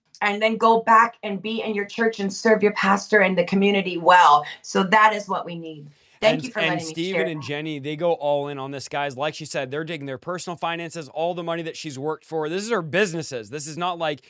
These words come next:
Speaker 2: "Oh, I have to give this to ministry. This is my ministry money." No, these are, this is her businesses she has. She's working. She's worthy of her labor. And so they're all, they're putting it all in. They're going all in for this, for the glory of God. She, she gets no benefit out of having a church building like this. It's all for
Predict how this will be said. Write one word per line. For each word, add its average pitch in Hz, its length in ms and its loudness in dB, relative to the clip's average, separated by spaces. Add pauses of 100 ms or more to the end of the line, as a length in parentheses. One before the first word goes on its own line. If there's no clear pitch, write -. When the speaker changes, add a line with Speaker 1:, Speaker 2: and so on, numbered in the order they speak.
(140)
Speaker 2:
"Oh, 190 140 -4
I 202 80 2
have 190 180 -2
to 160 60 -16
give 175 160 -4
this 180 160 -10
to 170 80 -10
ministry. 170 400 -8
This 151 140 -10
is 151 60 -12
my 160 120 -6
ministry 160 260 -10
money." 139 140 -8
No, 160 160 -4
these 208 220 -6
are, 220 80 -2
this 190 160 -4
is 160 60 -8
her 185 80 -6
businesses 180 520 -6
she 180 160 -8
has. 165 360 0 (220)
She's 143 240 -8
working. 175 520 -2
She's 143 240 -12
worthy 196 420 -2
of 196 100 -2
her 175 120 -6
labor. 147 420 -4 (260)
And 147 220 -4
so 160 180 -2
they're 175 220 0
all, 220 240 2
they're 175 140 -4
putting 233 220 -2
it 214 60 -2
all 208 200 0
in. 147 180 -6
They're 151 180 -2
going 175 280 -2
all 180 280 0
in 180 120 -4
for 185 120 -8
this, 170 300 -2 (240)
for 196 100 2
the 185 160 -4 (120)
glory 262 380 6
of 233 120 -2
God. 247 460 4
She, 254 300 -8
she 277 200 -6
gets 262 220 -8
no 269 300 0
benefit 262 520 -2
out 233 120 -2
of 214 60 -8
having 220 440 -4
a 202 100 -4
church 269 360 -8
building 196 280 -4
like 165 200 -2
this. 120 220 -10
It's 147 200 -16
all 226 260 4
for 202 420 -2